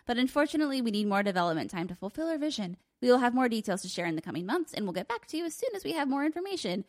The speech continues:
We apologize for this unwelcome news. Our priority is to deliver an experience that lives up to our own high standards and to the expectations of you, our fans. Please stay tuned, and thank you to our fans around the world for your continued support,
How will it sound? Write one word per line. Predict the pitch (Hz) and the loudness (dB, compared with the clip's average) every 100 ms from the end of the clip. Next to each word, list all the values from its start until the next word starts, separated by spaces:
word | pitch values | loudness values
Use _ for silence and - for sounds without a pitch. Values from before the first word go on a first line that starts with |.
| _ - | _ -4
We | 277 | 0
apologize | 311 330 302 254 240 240 | 4 4 6 6 4 2
for | |
this | 208 - | -6 0
unwelcome | 302 320 220 196 180 | 4 6 4 2 -2
news. | 170 165 | 0 0
Our | - 190 | 0 0
priority | 254 247 254 240 | 2 4 2 2
is | 190 | -2
to | - | -4
deliver | 175 196 202 | -4 -2 0
an | 170 | 0
experience | - - 285 233 196 | -4 -4 -2 0 -2
that | - - | -4 0
lives | 240 226 | 2 2
up | 220 | 0
to | - | 0
our | 180 - | -4 0
own | 233 220 | 0 2
high | 208 | 0
standards | 196 254 170 170 | 2 0 0 -2
and | 254 220 190 | 0 0 0
to | 196 | -2
the | |
expectations | 127 226 - - 226 202 196 | -4 -8 -10 -6 -4 -4 -6
of | 196 | -2
you, | 247 - _ _ - | -2 -2 _ _ -12
our | 175 | -12
fans. | - - - - - - - | -8 -10 -10 -12 -16 -20 -4
Please | 311 | -2
stay | 240 202 | 0 0
tuned, | 202 208 247 | -2 -4 -4
and | 214 | -4
thank | 226 233 | -4 -4
you | 254 | -4
to | 247 | -4
our | 226 | -4
fans | 226 226 233 | -2 -4 -4
around | 240 254 | -4 -2
the | 269 | 0
world | 294 190 | 0 -2
for | 202 | -4
your | 220 | -4
continued | 240 277 240 190 | -4 -2 -2 -4
support, | - - 185 | -6 -4 -4